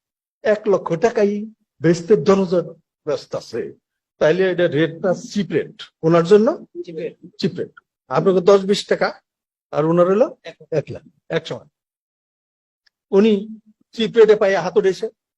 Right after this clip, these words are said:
Speaker 1: আর হুজুর খুব খুশি, "মারহাবা, মারহাবা, আসতে দেন, আসতে দেন।" কাজে গেছে। উনিও এত কোটি কোটি টাকা কামাইছে,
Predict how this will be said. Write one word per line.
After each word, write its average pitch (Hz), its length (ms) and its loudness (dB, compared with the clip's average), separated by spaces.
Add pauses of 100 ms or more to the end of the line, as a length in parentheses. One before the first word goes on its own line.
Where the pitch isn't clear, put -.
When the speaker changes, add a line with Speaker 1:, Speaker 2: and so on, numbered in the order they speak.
(880)
Speaker 1:
আর 208 340 -6
হুজুর 208 360 -2
খুব 208 140 4
খুশি, 160 360 -20 (220)
"মারহাবা, 185 680 0
মারহাবা, 175 720 -4 (200)
আসতে 226 400 2
দেন, 196 180 -2 (240)
আসতে 214 380 -2
দেন।" 190 360 -16 (1200)
কাজে 220 220 -2
গেছে। 214 240 -6 (1040)
উনিও 214 580 6 (420)
এত 196 180 -2
কোটি 208 220 0
কোটি 247 220 -2
টাকা 254 240 4
কামাইছে, 196 720 0